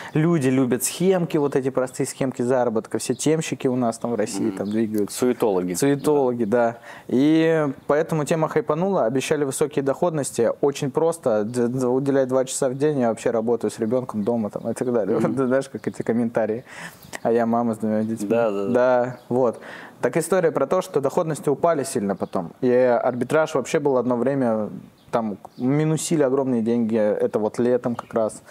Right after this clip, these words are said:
Speaker 1: июнь, вот эти месяцы две тысячи двадцать второго года. И сейчас арбитраж уже восстановился, доходности есть, а, сейчас уже лучше, но фон
Speaker 2: Какая
Speaker 1: остался.
Speaker 2: средняя по рынку процентная,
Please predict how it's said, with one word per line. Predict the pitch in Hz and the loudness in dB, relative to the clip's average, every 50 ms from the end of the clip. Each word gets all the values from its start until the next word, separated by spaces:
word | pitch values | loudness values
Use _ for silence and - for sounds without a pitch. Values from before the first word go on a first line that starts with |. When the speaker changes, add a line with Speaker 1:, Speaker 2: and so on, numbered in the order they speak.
| - - - - - - | -16 -16 -16 -16 -12 -6
Speaker 1:
июнь, | - 113 123 117 117 127 127 127 131 135 135 131 123 123 120 - - - - _ | -4 -2 -2 0 2 2 2 4 2 2 2 0 0 -2 -4 -8 -14 -20 -16 _
вот | - 110 110 110 120 | -2 -2 0 0 -2
эти | 110 - 120 | -2 0 0
месяцы | 113 117 113 110 107 - 110 - - 107 104 - - - | 0 0 0 0 -2 -4 -6 -6 -6 -8 -8 -10 -12 -10
две | 117 113 123 120 | -4 -2 -2 -2
тысячи | 120 - 123 - - 113 | 0 -2 -2 -2 -2 -2
двадцать | 104 107 110 107 - - - | 0 0 0 -2 -4 -8 -16
второго | - - - 123 117 110 107 104 104 | -10 -6 -4 -2 0 0 0 0 0
года. | 104 107 104 101 98 98 - _ _ _ _ _ _ _ - - - - - - | 0 0 0 0 -2 -4 -8 _ _ _ _ _ _ _ -20 -20 -20 -14 -6 -2
И | 143 131 127 123 | 0 2 2 2
сейчас | 120 - 147 131 190 196 190 - | 0 0 0 2 2 2 2 0
арбитраж | 180 156 147 151 - - 160 165 - | -2 -2 -2 0 0 0 0 2 0
уже | 156 139 147 | 0 0 0
восстановился, | 131 135 135 - - 151 147 151 170 208 247 233 - - 151 139 - - - - - - - - - | 0 0 -2 -2 -2 -2 0 0 0 0 0 0 -2 -4 -4 -6 -8 -12 -18 -20 -20 -20 -12 -4 -2
доходности | 127 131 123 - 160 156 143 135 117 - - | -2 0 2 2 2 2 2 0 -2 -2 0
есть, | 120 117 135 160 185 180 180 - - - - - - - | 0 2 2 2 2 0 -2 -6 -12 -16 -20 -20 -10 -6
а, | - 117 117 117 113 113 113 113 113 113 113 113 113 113 113 110 98 - - - - _ _ - - 67 - - _ _ _ _ - - - - - - - - - | -2 0 0 2 2 2 2 2 2 2 2 2 0 0 -2 -2 -4 -6 -12 -20 -20 _ _ -20 -20 -20 -20 -20 _ _ _ _ -20 -20 -20 -20 -20 -20 -12 -8 -6
сейчас | 135 - 165 160 - - | -2 0 0 0 0 0
уже | 139 135 147 | 0 0 0
лучше, | 147 170 160 147 - - 113 | 2 0 0 -2 -2 -4 -2
но | 107 110 120 | 0 0 0
фон | - - 180 175 | 0 0 0 0
Speaker 2:
Какая | 165 151 147 139 135 | 0 0 0 2 2
Speaker 1:
остался. | 131 113 107 - | 2 2 0 0
Speaker 2:
средняя | 139 131 135 131 107 104 101 98 95 - - _ _ - | 0 0 0 0 2 0 0 0 -2 -4 -8 _ _ -2
по | 113 107 | 0 0
рынку | 113 120 110 101 - - 95 95 87 - - - - | 2 0 0 -2 -2 -2 -2 -2 -2 -6 -10 -8 -4
процентная, | 101 101 92 - 113 101 92 - - 95 87 85 82 85 82 | -4 -2 0 0 0 0 -2 -2 -4 -2 -2 -2 -2 -4 -6